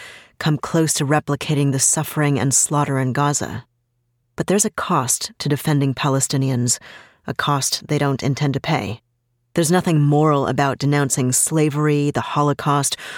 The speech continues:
or dictatorial regimes that oppose the United States. All it means is you champion the dominant narrative. The moral universe has been turned upside down.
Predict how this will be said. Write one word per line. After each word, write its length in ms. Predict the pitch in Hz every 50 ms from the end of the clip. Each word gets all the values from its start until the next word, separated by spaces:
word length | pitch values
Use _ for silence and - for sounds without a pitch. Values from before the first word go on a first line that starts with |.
| - - -
or 120 | - 156 160
dictatorial 720 | 123 160 - - - - - - 160 156 156 151 147 139
regimes 580 | 131 135 139 131 123 170 180 165 147 139 131 -
that 120 | 143 139
oppose 400 | 139 - - - 147 143 143 127
the 80 | - 131
United 340 | 135 139 139 135 123 127 -
States. 460 | - - 180 151 117 - - - - - - - - - - - _ _ _ _
All 140 | - 143 135
it 80 | 135 -
means 440 | 147 160 202 208 180 151 143 131 143
is 360 | 139 135 135 135 123 123 - -
you 160 | 139 147 139
champion 640 | - - - - 165 156 143 - 147 147 143 135 131
the 80 | 135 123
dominant 500 | 123 147 147 147 147 147 139 120 - -
narrative. 600 | 147 - 151 117 - - 62 - 104 - - - _ _ _ _ _ _ _ _ _ _ _ _ _ _ _ _ _ _ _ _ _ _ _ _ _ -
The 80 | 151
moral 300 | 156 170 190 220 208 175
universe 640 | 151 135 156 156 160 147 - 135 120 127 127 - -
has 180 | - - 131 -
been 160 | 143 135 131
turned 340 | - - - 151 147 139 139
upside 380 | 139 - - - 147 135 123
down. 380 | 147 143 135 - 98 98 120